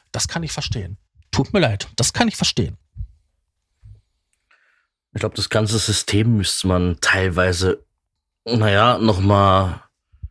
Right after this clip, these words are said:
Speaker 2: überarbeiten, hab ich so das Gefühl. Es ist,
Speaker 1: Natürlich.
Speaker 2: ich
Speaker 1: Es
Speaker 2: weiß
Speaker 1: muss,
Speaker 2: nicht.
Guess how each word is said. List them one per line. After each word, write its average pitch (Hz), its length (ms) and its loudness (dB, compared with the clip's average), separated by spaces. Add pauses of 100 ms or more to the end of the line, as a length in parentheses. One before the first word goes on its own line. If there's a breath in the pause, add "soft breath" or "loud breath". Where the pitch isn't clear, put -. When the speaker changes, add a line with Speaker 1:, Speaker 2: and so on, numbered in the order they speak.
Speaker 2:
überarbeiten, 104 880 4
hab 98 100 4
ich 98 80 4
so 101 100 2
das 92 220 2
Gefühl. 95 420 0 (360 loud breath)
Es 92 120 0
ist, 143 240 2
Speaker 1:
Natürlich. 202 500 2 (340 soft breath)
Speaker 2:
ich 240 40 2
Speaker 1:
Es - 80 4
Speaker 2:
weiß 90 140 4
Speaker 1:
muss, 233 120 2
Speaker 2:
nicht. 101 200 2